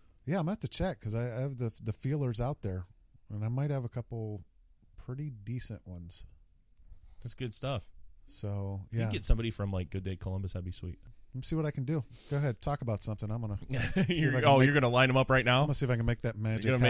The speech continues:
Speaker 1: happen
Speaker 2: you make that
Speaker 1: right
Speaker 2: happen
Speaker 1: now.
Speaker 2: right now.
Speaker 1: Yeah, why not?
Speaker 2: All right.
Speaker 1: I can do it.
Speaker 2: No, we've got the, uh, we've got the Star Trek Star Wars debate.
Speaker 1: Do
Speaker 2: We
Speaker 1: we
Speaker 2: gotta do
Speaker 1: have
Speaker 2: it.
Speaker 1: to?
Speaker 2: It was your idea.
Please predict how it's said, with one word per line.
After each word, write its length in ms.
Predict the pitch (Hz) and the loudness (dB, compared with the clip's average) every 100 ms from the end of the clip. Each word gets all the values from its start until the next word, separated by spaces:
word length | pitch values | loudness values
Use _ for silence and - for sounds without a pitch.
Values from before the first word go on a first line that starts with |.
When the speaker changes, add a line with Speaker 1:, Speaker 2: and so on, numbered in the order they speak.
| 113 | 4
Speaker 1:
happen 60 | |
Speaker 2:
you 40 | 127 | 4
make 180 | 127 120 | 6 8
that 60 | |
Speaker 1:
right 80 | 120 | 8
Speaker 2:
happen 240 | 123 117 107 | 6 6 4
Speaker 1:
now. 40 | |
Speaker 2:
right 240 | 104 117 107 | 6 6 6
now. 280 | 101 92 147 | 4 4 0
Speaker 1:
Yeah, 120 | 214 | -6
why 240 | 156 107 | -6 -6
not? 220 | 139 139 - - | -8 -10 -14 -6
Speaker 2:
All 100 | 104 | 0
right. 220 | 131 110 - - | 4 2 2 -6
Speaker 1:
I 100 | 107 | -10
can 140 | 120 | -8
do 140 | 98 107 | -6 -8
it. 80 | - - - - - - - | -10 -14 -16 -16 -18 -18 -10
Speaker 2:
No, 220 | 123 185 214 | 0 2 4
we've 200 | 135 143 | 2 2
got 240 | 175 175 | 2 2
the, 200 | 175 175 | 0 2
uh, 140 | 170 160 | 2 2
we've 140 | 147 | -2
got 180 | 190 185 | -2 -2
the 100 | 185 | -4
Star 260 | - 170 175 | -4 -4 -4
Trek 200 | 190 180 | -4 -2
Star 240 | 202 226 | 2 4
Wars 180 | 190 139 | 6 6
debate. 380 | 123 104 90 - - - 135 | 2 -2 -4 -8 -18 -12 -6
Speaker 1:
Do 100 | 165 | -2
Speaker 2:
We 40 | 226 | 2
Speaker 1:
we 40 | |
Speaker 2:
gotta 180 | - 101 | 4 4
do 60 | |
Speaker 1:
have 240 | 117 131 - | 0 -2 -2
Speaker 2:
it. 60 | |
Speaker 1:
to? 460 | - 143 143 143 127 120 | -2 0 0 0 -2 -2
Speaker 2:
It 120 | 127 | 0
was 180 | 123 117 | 2 6
your 300 | 113 120 120 | 8 8 6
idea. 680 | 107 104 101 110 104 95 | 4 2 2 4 4 4